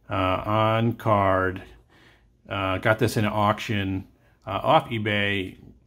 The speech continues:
pretty good price. I think it was just forty bucks. And this is the player that they traded for Joey Gallo to be replaced by Volpe. Smith, when we saw him, did have a good game. He went, like, three for four and basically almost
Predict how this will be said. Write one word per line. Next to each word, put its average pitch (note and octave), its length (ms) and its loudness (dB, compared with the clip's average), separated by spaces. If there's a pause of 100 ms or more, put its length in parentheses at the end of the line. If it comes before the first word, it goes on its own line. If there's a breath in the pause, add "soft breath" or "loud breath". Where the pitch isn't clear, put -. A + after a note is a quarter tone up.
pretty A#2 160 -6
good G2 140 -6
price. F2 240 -10
I - 40 -20
think G2 100 -8
it - 20 -4
was F#2 80 -6
just - 160 -10
forty F#2+ 260 -4
bucks. F2 500 -8 (500 loud breath)
And F#2 400 -2
this G#2 160 0
is A2 160 2
the A#2+ 80 -2
player G#2 500 0
that F#2+ 100 -6
they F#2+ 100 -6
traded G#2+ 360 -2
for G#2 80 -4
Joey G#2 220 0
Gallo F#2+ 480 2
to - 120 -6
be F#2 120 -8
replaced G2 440 -4
by F#2 140 -4
Volpe. F2 560 -8 (440 loud breath)
Smith, C3 380 2
when G#2 120 2
we G2 80 2
saw F#2+ 260 0
him, F2+ 220 -6
did A2 120 -2
have F#2+ 140 0
a E2 60 -8
good E2+ 180 -8
game. E2+ 400 -8 (140)
He G2 120 -8
went, F2 220 -6
like, F#2 160 -14
three F#2+ 260 -6
for - 140 -8
four F#2 380 -2
and F2 200 -6
basically F2 720 -6
almost F2 320 -10